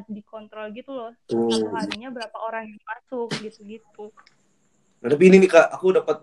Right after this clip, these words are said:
Speaker 2: berita juga nih, Kak. Lucu sih aku, Kak, dengarnya, Kak. Katanya ada
Speaker 1: Gimana?
Speaker 2: satu wahana hiburan tuh buka. Nah, di wahana hiburan tuh ada kayak roller coaster gitu kan, kayak untuk pariwisata juga lah,
Speaker 1: Mm-mm.
Speaker 2: wisata yang buatan
Speaker 1: Mm-mm.
Speaker 2: sih.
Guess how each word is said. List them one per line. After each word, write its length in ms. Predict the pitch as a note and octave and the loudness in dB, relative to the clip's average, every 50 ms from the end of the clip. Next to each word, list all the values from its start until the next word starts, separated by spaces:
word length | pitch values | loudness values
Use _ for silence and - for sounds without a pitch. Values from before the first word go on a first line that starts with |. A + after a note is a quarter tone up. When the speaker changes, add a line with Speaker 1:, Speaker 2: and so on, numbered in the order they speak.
| _ C3+ | _ -12
Speaker 2:
berita 240 | C3+ D3 C#3 C#3+ | -10 -4 -4 -2
juga 160 | D3+ D#3+ - - | -2 0 0 0
nih, 160 | C#3+ - B2 | -2 -2 -8
Kak. 400 | - - - _ _ _ _ - | -8 -10 -12 _ _ _ _ -8
Lucu 240 | F3+ G#3 A3 G#3+ G3+ | -8 -6 -4 -4 -2
sih 160 | F#3+ D3+ C3+ | -2 -2 -2
aku, 320 | - - C3 D#3 D3+ - | -2 -6 -4 -4 -6 -4
Kak, 160 | - - - | -6 -10 -10
dengarnya, 320 | - B2 B2 A#2 B2 A#2+ A2+ | -8 -8 -6 -6 -6 -8 -8
Kak. 160 | G#2+ F#2+ - - _ _ - - _ _ _ _ - - _ _ _ _ _ _ _ _ | -10 -10 -12 -14 _ _ -20 -20 _ _ _ _ -20 -20 _ _ _ _ _ _ _ _
Katanya 400 | _ C3 C3+ D#3 D#3+ F3+ E3+ D3 | _ -4 -4 -2 -2 -2 -2 -2
ada 160 | C#3+ D3+ D3+ D3+ D3 - - | 4 8 8 8 8 6 2
Speaker 1:
Gimana? 120 | - - D3+ | -4 -6 -6
Speaker 2:
satu 200 | D3 D3 - E3 D#3 D#3 | -6 -6 -4 -4 -4 -2
wahana 200 | D3+ D3+ D3 D3+ D#3 | -2 -4 -4 -6 -8
hiburan 280 | D#3 D3+ D3+ D3+ E3 E3 | -8 -8 -4 -4 -4 -4
tuh 80 | G#3 - | -6 -10
buka. 320 | C3 A2+ A2 - B2+ B2+ - - _ _ _ _ _ _ _ _ _ _ _ _ _ _ _ _ _ _ _ _ _ | -10 -12 -8 -6 -6 -6 -6 -8 _ _ _ _ _ _ _ _ _ _ _ _ _ _ _ _ _ _ _ _ _
Nah, 240 | A#2 A#2+ A#2+ A#2+ A2+ | -8 -6 -6 -6 -6
di 160 | A#2+ B2 B2 | -8 -6 -6
wahana 160 | B2 B2+ B2+ | -6 -6 -6
hiburan 240 | B2+ B2 B2 C#3+ - | -6 -6 -6 -6 -4
tuh 80 | G3 | -2
ada 120 | F3+ E3+ D#3+ - - | -2 -2 -2 -4 -4
kayak 160 | - D3 - | -8 -8 -6
roller 240 | A#2+ C#3 C#3 C3+ - | -6 -6 -6 -6 -6
coaster 240 | D3 C#3 - D#3 C#3+ | -8 -6 -6 -6 -6
gitu 160 | D#3+ E3+ - | -6 -8 -6
kan, 160 | - A2+ A2+ A2+ - | -6 -6 -8 -8 -12
kayak 240 | _ C3 A#2 - - | _ -12 -12 -10 -12
untuk 160 | C3 B2 D3 | -10 -10 -10
pariwisata 480 | - C3+ C#3+ D3 C#3+ D#3 - - F3 D3 | -6 -4 -6 -4 -4 -4 -4 -4 -4 -4
juga 160 | B2+ A2+ A2+ | -4 -4 -4
lah, 160 | A2+ - - | -4 -6 -6
Speaker 1:
Mm-mm. 80 | - B3+ | -4 -2
Speaker 2:
wisata 320 | - - - - D3 D3 C#3+ C#3+ - - _ _ _ - | 0 0 0 2 0 2 0 0 -4 -8 _ _ _ -10
yang 160 | C#3+ C#3+ C#3+ | -8 -6 -4
buatan 320 | - C#3 - C3+ - E3 D3 | 0 0 0 2 0 -2 -4
Speaker 1:
Mm-mm. 80 | B2 | -4
Speaker 2:
sih. 80 | A#2+ | -10